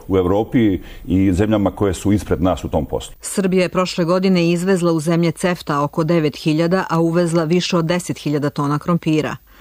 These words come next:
Speaker 2: Problem za izvoz, osim količina, mogao bi da bude i zastarelost sorti,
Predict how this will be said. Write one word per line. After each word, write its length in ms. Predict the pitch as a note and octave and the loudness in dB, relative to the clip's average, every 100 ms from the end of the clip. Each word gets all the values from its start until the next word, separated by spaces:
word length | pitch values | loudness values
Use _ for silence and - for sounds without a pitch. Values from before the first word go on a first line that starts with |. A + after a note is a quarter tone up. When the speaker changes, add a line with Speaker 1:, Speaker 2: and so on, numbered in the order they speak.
| - - - | -20 -20 -8
Speaker 2:
Problem 440 | - F#3 E3 F3 E3 | 0 2 4 2 2
za 120 | D#3+ | 2
izvoz, 380 | D#3+ D#3 G#3 F#3 | 0 0 0 2
osim 300 | D#3+ - D3+ | 0 -2 -2
količina, 580 | D#3+ D3 - E3+ F#3+ | -2 -2 0 0 2
mogao 300 | F3+ D#3 D3+ | 2 2 0
bi 100 | D3+ | 0
da 120 | C#3 D3 | 0 0
bude 320 | D#3+ E3 F3+ | 2 2 0
i 120 | - D#3 | 0 0
zastarelost 680 | D#3 D3 - E3+ E3 E3 - | 0 -2 -2 0 0 -2 -2
sorti, 460 | F#3 C#3+ - C3+ | -2 -2 -4 -6